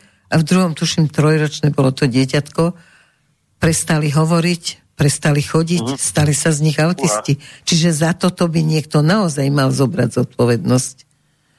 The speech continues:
Speaker 1: Aj keď ona môže tvrdiť, že to všeobecne hovorila, lebo verila, že tá očkovacia látka pomôže.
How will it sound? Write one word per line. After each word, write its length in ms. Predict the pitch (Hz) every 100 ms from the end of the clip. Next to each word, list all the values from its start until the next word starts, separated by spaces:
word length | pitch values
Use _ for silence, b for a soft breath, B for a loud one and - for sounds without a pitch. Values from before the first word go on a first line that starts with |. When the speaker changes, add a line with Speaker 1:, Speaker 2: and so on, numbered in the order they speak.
| _ _ _ _ _
Speaker 1:
Aj 160 | - 165
keď 320 | - 185 185
ona 160 | 185 180
môže 240 | 185 175
tvrdiť, 380 | - 180 165 170
že 100 | 175 -
to 80 |
všeobecne 800 | 156 - 185 185 156 165 - 165
hovorila, 560 | 151 156 170 160 160 156
lebo 320 | 160 143 151 B B B
verila, 480 | 123 170 175 170 156
že 160 | 151 151
tá 160 | 156
očkovacia 640 | 151 - - 160 151 - 147
látka 400 | 147 143 - 131
pomôže. 560 | 143 135 131 127 131